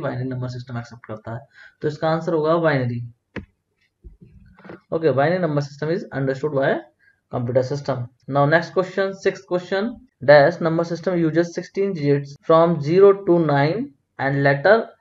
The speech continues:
A to F। I have told you which number system supports sixteen digits। कौन से नंबर सिस्टम जो होता है जिसमें zero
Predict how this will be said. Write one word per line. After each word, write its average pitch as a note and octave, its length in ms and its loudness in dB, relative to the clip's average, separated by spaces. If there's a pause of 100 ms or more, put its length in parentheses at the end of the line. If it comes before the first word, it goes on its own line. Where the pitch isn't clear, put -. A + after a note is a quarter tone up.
(280)
A D3 240 0
to F3 80 2 (100)
F। A#2+ 240 0 (480)
I B2 200 0
have C#3+ 180 -2
told F#3+ 240 4
you F#3+ 380 0 (180)
which E3 240 -4
number E3+ 220 2
system E3+ 400 -4
supports E3 680 0
sixteen E3+ 420 -4
digits। E3 460 -2 (800)
कौन D#3+ 200 2
से F#3 100 -4
नंबर E3+ 340 2
सिस्टम D#3+ 280 -4
जो D#3 140 0
होता D3 120 2
है D3 60 4
जिसमें D3 240 -4 (120)
zero D3 160 0